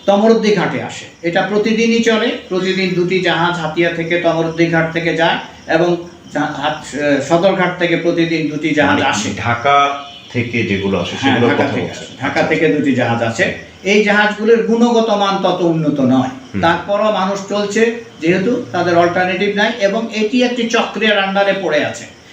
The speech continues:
Speaker 1: এদের এই চক্রের কারণে অন্য কোনো ভালো জাহাজ এই রুটে ব্যক্তিগত পর্যায়ে বা প্রাইভেট পর্যায়ে ইন করতে পারে না।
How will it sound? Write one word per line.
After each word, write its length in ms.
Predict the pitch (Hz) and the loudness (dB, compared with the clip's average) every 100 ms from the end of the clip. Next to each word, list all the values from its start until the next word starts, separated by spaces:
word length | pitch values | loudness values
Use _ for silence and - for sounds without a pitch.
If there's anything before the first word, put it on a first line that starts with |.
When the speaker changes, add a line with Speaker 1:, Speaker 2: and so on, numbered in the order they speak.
| - | -2
Speaker 1:
এদের 280 | 160 175 226 | 0 4 4
এই 140 | 220 | 2
চক্রের 400 | 220 208 214 214 | 2 -2 0 -2
কারণে 380 | 214 202 202 233 262 | 0 0 2 0 0
অন্য 320 | 202 226 233 | 2 4 4
কোনো 220 | 226 220 | 4 2
ভালো 360 | 180 170 190 196 | 2 2 2 2
জাহাজ 400 | 180 180 208 220 | 2 2 0 0
এই 120 | 180 | 2
রুটে 420 | 175 165 208 262 - - - - - | 2 2 0 -2 -6 -18 -20 -12 -2
ব্যক্তিগত 600 | 190 190 196 196 196 180 | 0 0 2 2 2 -2
পর্যায়ে 360 | 180 170 202 | -2 0 0
বা 120 | 214 185 | 2 0
প্রাইভেট 420 | 185 180 196 190 | 2 2 0 -2
পর্যায়ে 420 | 185 170 190 175 | -2 0 0 2
ইন 160 | 190 185 | 0 2
করতে 260 | 175 - | 0 0
পারে 300 | 160 147 143 | 0 2 2
না। 120 | 123 | 2